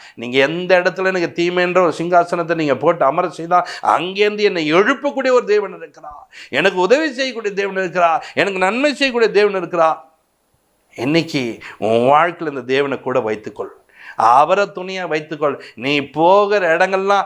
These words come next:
உன்னை எந்த மூலையில செவிட்டி அடிச்சாலும், அந்த இடத்துல நீ உயரும்படிக்கு, அந்த இடத்துல மேன்மையடையும்படிக்கு, உன் கையில இருக்க எல்லாவற்றையும் பிடுங்கி கொண்டு ஒன்னொன்னமாக்கினாலும், அங்கேயும் உன்னை உயர்த்தும்படிக்கு தேவனும் கூட இருக்கிறார்,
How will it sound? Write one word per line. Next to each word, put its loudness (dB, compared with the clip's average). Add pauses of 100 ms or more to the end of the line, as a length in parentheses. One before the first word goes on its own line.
(140)
உன்னை -6
எந்த 0
மூலையில 0
செவிட்டி -6
அடிச்சாலும், -2 (200)
அந்த 0
இடத்துல 0
நீ -4
உயரும்படிக்கு, 0 (160)
அந்த 2
இடத்துல 0
மேன்மையடையும்படிக்கு, -6 (120)
உன் 2
கையில 2
இருக்க 2
எல்லாவற்றையும் 0
பிடுங்கி -2
கொண்டு 0
ஒன்னொன்னமாக்கினாலும், 0 (160)
அங்கேயும் 0
உன்னை -2
உயர்த்தும்படிக்கு -2
தேவனும் -6
கூட -6
இருக்கிறார், -10